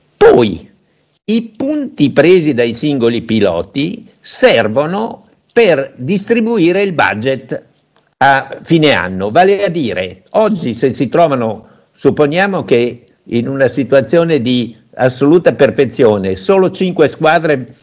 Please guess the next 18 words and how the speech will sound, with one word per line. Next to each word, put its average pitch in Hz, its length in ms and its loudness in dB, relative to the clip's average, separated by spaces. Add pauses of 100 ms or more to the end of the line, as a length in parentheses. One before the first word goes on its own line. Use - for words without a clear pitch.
(120)
prendessero 127 720 0
tutti 196 280 0
i 131 80 2
punti 165 400 0
in 131 80 -2
una 135 180 0
stagione 107 720 0
e 123 120 0
le 139 140 2
altre 151 320 0
cinque 139 360 0
rimanessero 131 640 0
senza, 135 600 0 (300)
ci 135 120 -2
sarebbe 147 420 2
una 117 200 -2
specie 120 440 0
di 107 380 -2